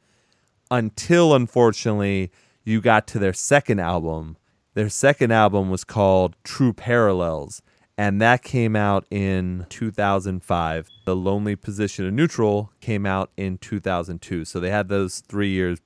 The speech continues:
But like I said, True Parallels kinda <laughs> went with the name and <laughs> ended up being very similar.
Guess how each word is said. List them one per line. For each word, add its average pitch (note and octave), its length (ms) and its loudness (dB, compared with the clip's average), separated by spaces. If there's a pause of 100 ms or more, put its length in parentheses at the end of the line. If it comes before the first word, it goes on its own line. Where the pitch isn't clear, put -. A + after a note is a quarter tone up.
(120)
But F#2+ 280 0 (240)
like G2 200 0
I F#2+ 80 2
said, F#2 380 -2 (340)
True D#3 180 0
Parallels C3 640 4
kinda A#2 400 0 (120)
<laughs> - 100 -20
went B2+ 240 0
with A#2+ 140 -2
the C#3 80 2
name A2+ 400 0 (500)
and G2+ 400 -4 (140)
<laughs> - 140 -14
ended B2+ 200 0
up A2+ 100 2
being A2 220 0
very G#2 240 2
similar. A2 580 2